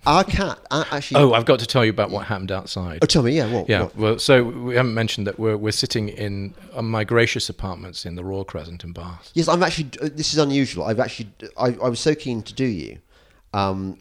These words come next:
Speaker 1: that
Speaker 2: Really?
Speaker 1: yep.
Speaker 2: You shouldn't
Speaker 1: Abso-
Speaker 2: say that in public.
Speaker 1: <laughs> I was, oh, no, I,
Speaker 2: <laughs>
Speaker 1: Jonathan, I, I have. I've, I've been looking across at you and thinking, how, yeah. <laughs> No, I, um, drove down to, to Bath.
Speaker 2: Yes.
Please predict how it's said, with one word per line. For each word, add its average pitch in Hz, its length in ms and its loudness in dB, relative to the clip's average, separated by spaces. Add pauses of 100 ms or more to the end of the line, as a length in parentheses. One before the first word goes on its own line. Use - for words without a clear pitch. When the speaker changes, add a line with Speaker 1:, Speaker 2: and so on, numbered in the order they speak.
Speaker 1:
that 123 60 -4
Speaker 2:
Really? 98 300 2 (160)
Speaker 1:
yep. 113 280 -2 (120)
Speaker 2:
You 127 200 -14
shouldn't 135 220 -4
Speaker 1:
Abso- - 40 -4
Speaker 2:
say 110 160 2
that 104 160 2
in 76 80 -10
public. - 420 -8
Speaker 1:
<laughs> - 60 -12
I 123 40 -4
was, 143 200 2
oh, 143 120 4
no, 143 140 4
I, 135 180 6 (280)
Speaker 2:
<laughs> - 60 -10
Speaker 1:
Jonathan, 117 340 -4
I, 117 240 0
I 113 60 -6
have. 107 340 -4
I've, 107 140 -6 (100)
I've 104 120 -4
been 107 400 -4 (180)
looking 127 240 -2
across 107 240 -2
at 76 60 -12
you 78 100 -8
and 82 80 -8
thinking, 90 300 -10
how, 101 320 -6 (180)
yeah. 95 120 0 (100)
<laughs> - 440 0
No, 139 220 2 (680)
I, 165 680 6
um, 131 540 2 (300)
drove 139 280 4
down 101 380 0 (340)
to, 101 380 2 (720)
to 117 80 -4
Bath. 92 400 -4 (240)
Speaker 2:
Yes. 98 480 -2